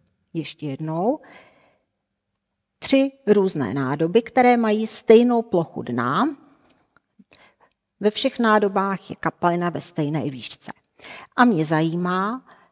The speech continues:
největší tlaková síla, v které nádobě bude. Budu chtít od vás písemně zprávu a pak se k tomu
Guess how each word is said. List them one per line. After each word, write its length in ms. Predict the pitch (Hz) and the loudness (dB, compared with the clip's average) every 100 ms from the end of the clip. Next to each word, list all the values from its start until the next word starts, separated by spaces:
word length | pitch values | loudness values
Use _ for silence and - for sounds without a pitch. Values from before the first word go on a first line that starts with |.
| _ _ _ _ _ 185 | _ _ _ _ _ 0
největší 1160 | 190 233 254 262 262 - - 247 233 233 247 _ _ | 6 6 4 -2 -4 -6 -6 -4 -2 -4 -8 _ _
tlaková 640 | - 202 208 190 123 101 - | 4 4 4 -2 -2 -4 -6
síla, 800 | - - 175 175 170 170 185 - _ _ _ _ _ _ _ _ _ _ _ | -12 -10 -2 4 4 4 -2 -12 _ _ _ _ _ _ _ _ _ _ _
v 80 | - | -4
které 340 | - 156 147 | 0 0 0
nádobě 500 | 147 123 120 120 117 | -2 -6 -8 -10 -10
bude. 260 | 135 131 - _ _ _ - - - - - _ _ _ _ 190 | -8 -8 -10 _ _ _ -20 -20 -20 -20 -20 _ _ _ _ -10
Budu 340 | - 214 233 | 4 4 4
chtít 240 | - 254 | -2 -2
od 120 | - 208 | 2 4
vás 400 | 196 208 - - | 4 4 -2 -10
písemně 600 | 208 180 - 165 151 - | -8 -2 2 2 2 -4
zprávu 960 | - - 156 147 147 165 185 269 294 - - - - _ | -10 -8 -4 -2 -2 0 2 2 0 -14 -20 -20 -20 _
a 260 | 185 175 175 | 2 2 2
pak 300 | - 156 - | -6 -10 -6
se 120 | 185 | -8
k 60 | - | -4
tomu 440 | 185 175 165 165 | -4 0 -2 -4